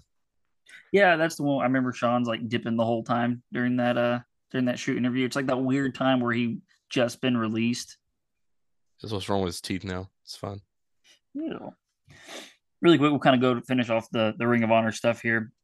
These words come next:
Speaker 1: Austin Aries would go on to defeat Samoa Joe for the title in December of two thousand four. He would lose it to C M Punk in June two thousand five during the Summer of Punk angle,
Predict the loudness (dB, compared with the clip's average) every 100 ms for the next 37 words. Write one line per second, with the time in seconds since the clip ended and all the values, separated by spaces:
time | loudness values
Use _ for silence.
0 | 2 6 6 6 2 2 0 0 2 4
1 | 2 -2 -4 -4 -4 -2 0 0 0 0
2 | -2 -4 -6 -2 0 0 -2 -2 -2 0
3 | 0 -2 -2 2 2 2 -2 -2 -2 -4
4 | _ -20 _ _ _ 2 4 6 6 6
5 | 4 -4 -4 0 4 2 2 0 0 -2
6 | -2 0 -2 0 -2 0 2 4 2 0
7 | 0 0 0 0 0 -2 -2 -4 -6 -6
8 | 0 2 2 2 2 0 0 0 2 2
9 | -2